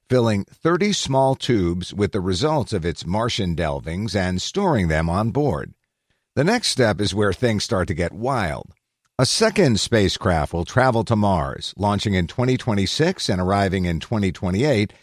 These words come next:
and land near Perseverance in Jezero Crater. It will deploy a second rover, which will roll over to Perseverance, collect the sample tubes,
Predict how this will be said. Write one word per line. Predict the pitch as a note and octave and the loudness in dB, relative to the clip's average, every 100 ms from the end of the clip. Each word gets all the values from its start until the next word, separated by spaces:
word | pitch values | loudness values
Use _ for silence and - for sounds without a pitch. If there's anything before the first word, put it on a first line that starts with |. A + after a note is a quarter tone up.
| _ - | _ -4
and | A#2 A#2 G#2+ | 2 2 4
land | A#2 F3+ F#3 D3 A#2+ | 2 2 2 2 2
near | F#3+ G3 | 2 2
Perseverance | D3 A2 G2+ G#2+ E2 D#2+ D2 F#2+ B2+ | 0 0 0 0 0 0 2 0 2
in | A#2+ | 2
Jezero | D#2+ G2+ F2+ E2+ E2 E2+ | 4 2 2 0 -2 -2
Crater. | D#3 D3+ F2 - _ _ _ _ | 0 2 2 -2 _ _ _ _
It | C#3+ E3+ | -2 0
will | F#3 D3+ | 0 0
deploy | A2 - A2 G#2+ - | 0 0 0 0 0
a | F#2+ | -2
second | - F#3+ G#3+ D#3 G#2 F#2+ | -2 0 2 2 2 2
rover, | E3+ F#3 F2+ C#2 _ _ | 2 2 0 -4 _ _
which | F#2 G#2 F#2 G2+ | 0 2 0 -4
will | F#2+ F#2 | -2 0
roll | G#2+ B2+ C#3 | 0 2 4
over | F#3+ A2+ F2 | 2 2 -2
to | |
Perseverance, | D2+ B2 D3 D3+ A2 D2 F2 - _ - | 0 0 0 0 0 2 0 -2 _ -2
collect | A2+ B2+ F3 E3+ | 0 2 0 0
the | D#3+ | 0
sample | C#3 G#2+ F2+ F2 | 2 2 0 -2
tubes, | G#2 F2 G2+ A#2 | 2 2 2 -2